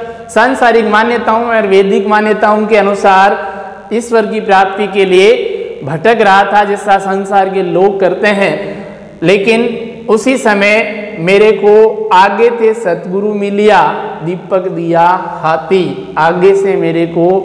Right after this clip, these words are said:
गुरु मिल गया, उसी मार्ग पर मेरे को सच्चा गुरु प्राप्त हो गया, जिस गुरु ने मुझे ज्ञान रूपी दीपक प्रदान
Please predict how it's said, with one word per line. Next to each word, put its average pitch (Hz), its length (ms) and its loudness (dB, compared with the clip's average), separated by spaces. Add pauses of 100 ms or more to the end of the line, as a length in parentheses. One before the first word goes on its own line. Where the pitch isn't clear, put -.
(560)
गुरु 190 320 4
मिल 180 220 2
गया, 180 260 4 (220)
उसी 180 260 -6
मार्ग 175 380 0
पर 185 120 -2
मेरे 175 240 -4
को 180 180 -6
सच्चा 175 440 0 (500)
गुरु 202 260 0
प्राप्त 196 400 0
हो 175 140 -2
गया, 180 600 0
जिस 226 280 -4
गुरु 190 280 2
ने 196 200 -2
मुझे 175 440 2
ज्ञान 175 520 0
रूपी 170 380 -2
दीपक 165 480 -4
प्रदान 160 480 0